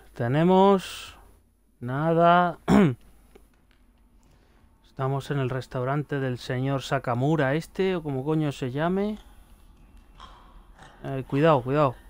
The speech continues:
¿Quién viene? ¿Le he dado?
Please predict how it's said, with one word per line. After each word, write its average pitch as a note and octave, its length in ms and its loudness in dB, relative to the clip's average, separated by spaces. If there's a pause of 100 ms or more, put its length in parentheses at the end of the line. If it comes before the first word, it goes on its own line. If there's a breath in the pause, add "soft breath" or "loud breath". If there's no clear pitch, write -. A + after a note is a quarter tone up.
(100)
¿Quién E3 200 0
viene? C3+ 320 0 (3000 soft breath)
¿Le C3 80 -2
he B2+ 40 2
dado? A3 280 4